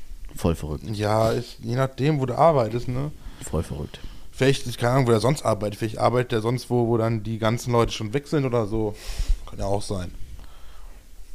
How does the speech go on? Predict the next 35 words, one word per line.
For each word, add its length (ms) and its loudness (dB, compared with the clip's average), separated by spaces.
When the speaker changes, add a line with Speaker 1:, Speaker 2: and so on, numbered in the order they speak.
Speaker 2:
Also 260 -4
nach, 260 -2
nach 200 4
Feierabend, 520 0
wo 80 -4
er 100 -4
an 100 -8
Putzen 320 -10
kommt 220 -10
vielleicht. 340 -10
Kann 160 -2
ja 80 4
auch 200 4
sein, 200 -6
aber 180 -6
Speaker 1:
Kann 120 -2
auch 160 0
sein. 220 -6
Speaker 2:
ist 160 -4
schon 220 2
ein 40 0
bisschen 520 -2
Speaker 1:
Bin 120 6
übrigens 300 6
sehr 120 8
Speaker 2:
traurig. 100 6
Speaker 1:
enttäuscht. 440 0
Speaker 2:
Wovon? 280 -4
Speaker 1:
Ja, 260 0
unsere 320 2
Viva 260 8
Con 180 2
Aqua 260 0
Aktion, 460 -2
ne? 200 0